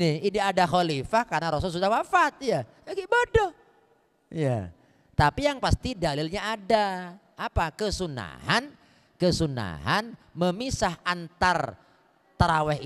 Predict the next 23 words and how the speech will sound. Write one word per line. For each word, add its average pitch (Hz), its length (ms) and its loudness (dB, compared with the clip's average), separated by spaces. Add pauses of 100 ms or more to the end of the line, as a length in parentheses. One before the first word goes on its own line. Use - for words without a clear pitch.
ini 196 160 -6
dengan 170 440 -2 (520)
pembicaraan. 156 920 0 (1080)
Ya, 85 400 -8 (560)
pembicaraan. 82 560 -6
Tidak 190 160 -2
apa-apa. 127 500 -6
Malah 131 300 -4 (340)
saya 117 240 -6
itu 147 80 -6
teman-teman, 127 800 -6
ada 110 160 -4
saudara 123 400 2
di, 139 320 0
di, 120 240 -8
di 127 80 -2
Jogja 143 460 0
katanya 107 420 -8
ya. - 20 -18 (800)
Tarawehnya 131 560 -2
ala 127 320 0
mahasiswa 131 540 4 (100)
ya. 87 140 -8